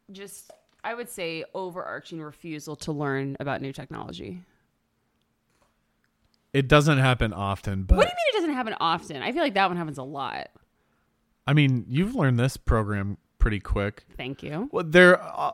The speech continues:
Speaker 2: there are random things. <coughs> Well, there are things that she could be using daily that I'm like, "This would help you so much," and she just absolutely refuses. Like,
Speaker 1: Do you
Speaker 2: if it's like a,
Speaker 1: remember
Speaker 2: hold on, if it's like a shortcut, like a Command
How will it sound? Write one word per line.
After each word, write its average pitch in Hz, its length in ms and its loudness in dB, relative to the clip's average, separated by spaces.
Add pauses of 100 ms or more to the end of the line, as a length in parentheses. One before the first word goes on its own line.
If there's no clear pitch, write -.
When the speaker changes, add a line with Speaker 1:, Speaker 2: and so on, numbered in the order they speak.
Speaker 2:
there 170 240 4
are 156 100 6
random 165 380 4
things. 139 520 -2
<coughs> - 60 6 (260)
Well, 147 240 2
there 175 240 0
are 165 60 2
things 160 260 0
that 127 120 0
she 131 160 -2
could 120 140 -4
be 113 80 -2
using 104 380 -2
daily 107 540 -2
that 110 180 -4
I'm 110 100 -2
like, 101 240 -6
"This - 200 -6
would 95 180 -6 (100)
help 101 220 -8
you 107 80 -4
so 101 200 -6
much," 98 240 -6
and 98 120 -8
she 110 140 -8
just 98 180 -8
absolutely 101 580 -4
refuses. 98 480 -8
Like, 113 60 -2
Speaker 1:
Do - 80 2
you 240 60 6
Speaker 2:
if 247 60 4
it's 254 120 4
like 294 80 4
a, 285 40 6
Speaker 1:
remember 277 280 2
Speaker 2:
hold 123 120 0
on, 107 120 -2
if 107 100 -8
it's 113 140 -6
like 123 120 -2
a - 40 -6
shortcut, 113 640 -4
like 110 120 -6
a 107 60 -6
Command 104 640 -4